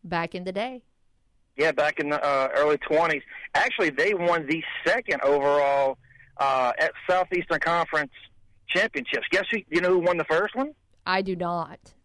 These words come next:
Speaker 2: University of Alabama.
Speaker 1: Oh yeah, I'm not surprised. I should have just, I should have just guessed that right out of the gate.
Speaker 2: <laughs> I have to throw in a little love from my Crimson Tide.
Speaker 1: There you go. Hey, thanks for the phone call, D-Money.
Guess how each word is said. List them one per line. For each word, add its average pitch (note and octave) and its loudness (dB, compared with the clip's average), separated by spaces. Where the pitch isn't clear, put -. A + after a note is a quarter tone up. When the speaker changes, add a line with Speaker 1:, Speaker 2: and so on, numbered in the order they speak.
Speaker 2:
University D3+ 0
of A2+ -4
Alabama. G#2+ 0
Speaker 1:
Oh F#3 -6
yeah, E3 -8
I'm D#3+ -14
not D#3+ -14
surprised. - -14
I E3+ -6
should E3+ -12
have E3+ -12
just, E3 -18
I E3+ -4
should F3+ -12
have F3 -12
just F#3 -14
guessed E3+ -4
that E3+ -6
right F3 -6
out F3 -6
of E3+ -12
the G3 -16
gate. - -16
Speaker 2:
<laughs> - 0
I - 2
have B3 0
to F#3+ 0
throw F3+ 2
in E3 2
a D#3 4
little D3+ 4
love C#3+ 2
from D3 -4
my C3 2
Crimson B2+ -2
Tide. A2 0
Speaker 1:
There E3+ -10
you E3+ -12
go. - -16
Hey, A3 2
thanks C#4 -2
for E4+ -8
the C#4 -2
phone A#3 -2
call, F#3 -4
D-Money. E3+ -10